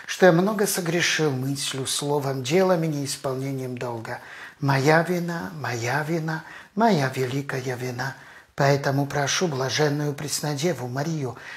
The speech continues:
всех ангелов и святых и вас, братья и сестры, молиться обо мне Господу Богу нашему. Да помилует нас всемогущий Бог, простив нам грехи наши,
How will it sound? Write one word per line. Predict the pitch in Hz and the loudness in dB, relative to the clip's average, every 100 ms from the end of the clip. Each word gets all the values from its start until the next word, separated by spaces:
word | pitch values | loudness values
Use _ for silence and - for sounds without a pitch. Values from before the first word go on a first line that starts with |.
| - - | -14 -8
всех | - - 160 175 | -8 0 4 4
ангелов | 185 165 135 - | 4 0 -4 -6
и | |
святых | 147 - 147 139 180 131 - | -6 -4 -4 -4 -4 -6 -6
и | 151 | -2
вас, | 156 123 113 | -2 -4 -4
братья | 135 135 - 131 | -2 -2 -4 -8
и | 120 | -4
сестры, | - 165 - 147 139 - - - | -4 -4 -6 -6 -6 -8 -16 -2
молиться | 170 170 190 277 - 165 139 | 4 4 4 -2 -4 -2 -2
обо | 135 131 | -2 -2
мне | 139 190 | -2 -4
Господу | 151 123 - - 147 165 | -4 -6 -8 -8 -4 -4
Богу | 135 113 131 | -4 -6 -6
нашему. | 120 110 - 131 120 - - - - - | -6 -6 -6 -6 -10 -14 -16 -16 -18 2
Да | 165 160 | 6 6
помилует | 165 151 170 180 156 139 | 4 2 2 2 0 0
нас | 143 147 - | -4 -4 -6
всемогущий | - 151 143 139 165 - 190 | -2 0 0 0 -2 0 -2
Бог, | 165 139 - | -4 -6 -8
простив | 147 131 - 180 165 | -6 -6 -6 -6 -6
нам | 147 135 | -6 -6
грехи | 151 - 156 | -6 -4 -4
наши, | 135 123 - 139 | -4 -4 -2 -4